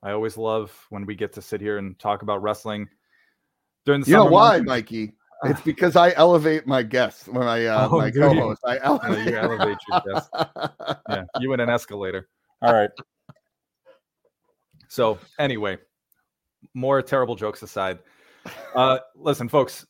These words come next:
Speaker 1: we are glad to be back in here. Uh, we're trying this whole new format where we're on, we're gonna be doing some video.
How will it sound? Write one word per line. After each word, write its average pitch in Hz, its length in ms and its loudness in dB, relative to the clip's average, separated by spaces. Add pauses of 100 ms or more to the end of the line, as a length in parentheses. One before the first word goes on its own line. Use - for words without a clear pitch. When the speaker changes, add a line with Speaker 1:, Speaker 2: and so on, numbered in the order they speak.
Speaker 1:
we 135 440 -6
are 123 200 0
glad 131 340 -4
to 127 60 -14
be 120 100 -8
back 117 300 -6
in 113 120 -8
here. 110 300 -8 (220)
Uh, 104 340 -6
we're 113 140 -8
trying 127 360 -2
this 117 120 -12
whole 139 180 -2
new 135 140 -6
format 131 600 -4
where 107 100 -8
we're 104 140 -4
on, 98 440 -8
we're 110 60 -16
gonna 101 140 -10
be 101 80 -14
doing 98 200 -10
some 98 180 -16
video. 135 560 0